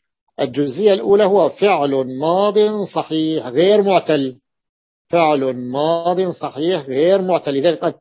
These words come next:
"ليست عينه ألفا"، إذا ليس أجوفا، إذا هو فعل صحيح، لكن هذا الفعل الصحيح لا يبدأ بهمزة وصل ولا يبدأ بتاء زائدة.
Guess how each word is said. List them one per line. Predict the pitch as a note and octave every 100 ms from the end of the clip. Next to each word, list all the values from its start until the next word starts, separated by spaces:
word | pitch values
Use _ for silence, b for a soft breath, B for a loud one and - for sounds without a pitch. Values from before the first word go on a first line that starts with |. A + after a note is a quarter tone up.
| _ _ C3+
"ليست | C#3 A3 A3 F3+ D3+ C3+ C#3+
عينه | C3 G3 A3 A3 F#3 G#3+ F#3
ألفا"، | D#3 - A#2+ G#2+ _ _ _ _ _ _ _ _ _ -
إذا | C3+
ليس | D3 A3+ -
أجوفا، | - D#3 E3+ - A2+ _ _ _ _ _ -
إذا | C#3+ C3
هو | B2+ F3+ D3
فعل | C#3 F#3+ G3 G#3+ A3 G3
صحيح، | G#3+ G#3+ F#3+ - b b -
لكن | D#3 D3 D3
هذا | F3 A#3+
الفعل | A#3 A#3 A3
الصحيح | - E3+ E3+ G3+ G#3+ _ _ _ _ _ _ _ _ _ _ _ _ -
لا | D3 G#3+ A3
يبدأ | G3+
بهمزة | F3 F3 F3 E3
وصل | G3 - B3 - _ _ _ _ -
ولا | F3 F#3+
يبدأ | D#3 F3 F3 G3
بتاء | B2+ B2 D3+ F3+
زائدة. | D3+ B2+ B2+ A#2+ C#3+